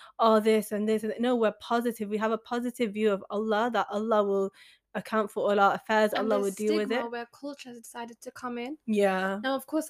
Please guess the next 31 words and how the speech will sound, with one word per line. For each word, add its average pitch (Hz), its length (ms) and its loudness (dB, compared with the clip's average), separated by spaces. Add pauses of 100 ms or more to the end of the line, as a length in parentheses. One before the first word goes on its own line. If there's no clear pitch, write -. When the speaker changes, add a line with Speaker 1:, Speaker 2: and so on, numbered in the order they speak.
Speaker 2:
I 262 200 0
do 269 240 -2
think 254 380 -4
that 240 180 -6
there's 262 160 -4
some 277 260 -4
areas 277 360 0
in 254 120 -2
culture 247 420 -6
where 226 460 -4 (560)
if 254 160 -2
there's 277 220 4
no, 285 220 0 (100)
if 240 120 -4
there's 262 180 2
nothing 277 280 -2
that 269 120 -2
the 247 80 -2
Quran 240 280 -2
is 226 160 -8 (180)
prohibiting 240 600 -2
of 233 120 -2
it, 247 160 -2
then 233 280 -2
go 240 240 -2
ahead. 214 280 -4 (200)
Speaker 1:
Yeah. 202 240 4
Speaker 2:
But 262 140 -2
things 311 220 2
like, 247 300 -2
um, 220 400 -2